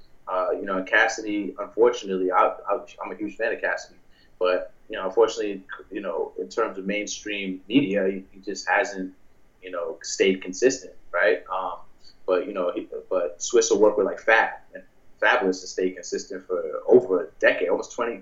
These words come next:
like, fifteen, twenty years at this point. Um, and he'll work with Jay here and there. He'll work with,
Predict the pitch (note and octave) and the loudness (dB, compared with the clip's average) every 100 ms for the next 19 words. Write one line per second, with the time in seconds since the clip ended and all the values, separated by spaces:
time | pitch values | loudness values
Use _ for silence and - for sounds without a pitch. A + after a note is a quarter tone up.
0 | - G2+ G2+ - A#2+ - B2 - - C3 | -4 -4 -2 -4 -4 -4 -6 -6 0 2
1 | B2 E3 - - - E2+ - - F#2 - | 6 6 4 0 -8 -10 -10 -8 -8 -8
2 | - _ - - - G2 F#2+ F#2 F2 - | -14 _ -20 -20 -2 0 2 2 -2 -6
3 | - G2 A#2 A2+ A2+ A2 G#2 G2 G#2+ A2+ | -6 2 4 8 8 6 2 4 8 8
4 | G2 G2+ F#2+ F2 - E2+ E2+ G2+ G2 G#2+ | 6 2 0 -2 -8 -8 -6 -6 0 0
5 | G2+ G2+ G2 | 2 0 -2